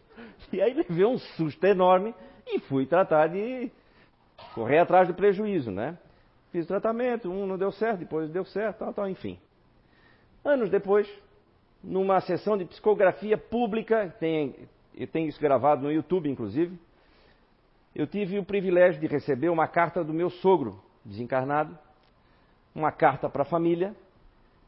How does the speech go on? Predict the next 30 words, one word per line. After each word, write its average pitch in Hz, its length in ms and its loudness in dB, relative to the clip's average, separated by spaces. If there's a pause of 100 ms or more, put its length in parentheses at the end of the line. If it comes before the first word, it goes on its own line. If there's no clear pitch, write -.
(340)
e 180 120 4
onde 185 200 6
ele 208 120 2
falou, 196 340 8
ele 196 100 4
deu 214 120 6
um 214 40 4
recado 175 480 2
muito 202 260 -2
direto 180 380 2
pra 160 140 0
cada 208 280 4
um 233 240 2
da 165 120 2
família, 151 500 0 (640)
e 151 80 -6
pra 175 220 2
mim 196 160 2
ele 208 140 4
disse 196 200 -10
o - 40 -20
seguinte, 165 380 -6
"Júnior, 139 420 2 (800)
tu 170 100 -4
recebeste 190 600 2
uma 180 160 4
moratória, 170 800 4 (400)
um 175 120 -12
prazo 175 360 2
extra, 104 400 -2